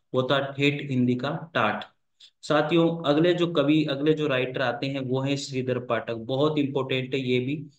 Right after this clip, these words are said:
तो श्रीधर पाठक का जन्म अठारह सौ उनसठ में हुआ, मृत्यु उन्नीस सौ अट्ठाईस में हुई। इनका जन्म स्थान था जोंदरी, जिला आगरा, उत्तर प्रदेश में ये इनका जन्म हुआ।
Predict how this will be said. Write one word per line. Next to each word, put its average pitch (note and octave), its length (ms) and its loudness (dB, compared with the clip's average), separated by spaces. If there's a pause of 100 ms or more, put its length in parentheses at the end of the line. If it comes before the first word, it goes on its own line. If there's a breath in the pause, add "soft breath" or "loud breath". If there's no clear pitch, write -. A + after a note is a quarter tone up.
(220 soft breath)
तो D#3+ 60 2
श्रीधर E3+ 480 4
पाठक D#3+ 320 2
का E3+ 100 4
जन्म D3+ 300 2
अठारह D3 400 -2
सौ D#3 140 -2
उनसठ C#3 360 -4
में D3 240 2
हुआ, C#3+ 200 2
मृत्यु C3 500 -2
उन्नीस C3 300 2
सौ C3+ 60 -2
अट्ठाईस C3 500 -2
में C#3 160 0
हुई। C#3+ 280 -2 (320 loud breath)
इनका C3+ 260 6
जन्म D3 340 6
स्थान C#3+ 320 0
था C#3 240 0
जोंदरी, C3+ 380 -2
जिला B2+ 260 -2
आगरा, B2 360 -2
उत्तर B2 280 -2
प्रदेश A#2 440 -4
में A#2 100 -4
ये C3+ 300 -2
इनका B2 240 -2
जन्म A2+ 260 -2
हुआ। G2+ 320 -4